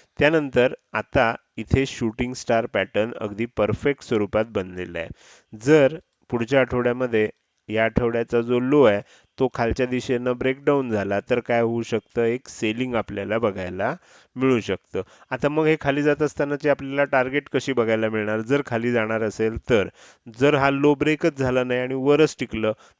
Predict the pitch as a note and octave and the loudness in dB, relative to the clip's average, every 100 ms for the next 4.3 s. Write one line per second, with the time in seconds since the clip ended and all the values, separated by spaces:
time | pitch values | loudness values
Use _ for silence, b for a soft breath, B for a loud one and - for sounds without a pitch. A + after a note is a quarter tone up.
0 | _ - F3+ E3+ D3+ C#3+ D3 - _ _ | _ 0 0 2 0 0 -2 -4 _ _
1 | _ _ _ _ _ _ _ _ - C3 | _ _ _ _ _ _ _ _ -6 -2
2 | C3 C3 C3+ C#3 C3 B2+ B2+ C3 C3 A#2 | 0 0 -2 0 -2 0 -2 -2 -4 -6
3 | B2 A#2 B2 A#2+ A#2 A2+ B2+ B2+ C3+ C#3+ | -8 -4 -2 -2 -2 -2 -2 0 0 0
4 | G#2+ G2 G2+ | -2 -2 -4